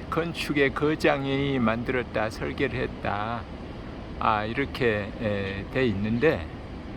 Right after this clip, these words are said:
그 건물의 바로 뒤편에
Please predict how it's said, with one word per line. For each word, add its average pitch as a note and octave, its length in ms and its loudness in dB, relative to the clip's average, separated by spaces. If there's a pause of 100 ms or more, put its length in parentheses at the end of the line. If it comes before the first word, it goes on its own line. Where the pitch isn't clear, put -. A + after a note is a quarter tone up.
(500)
그 A#3 420 6
건물의 F3+ 540 4
바로 G#3 380 -2
뒤편에 D3 680 -2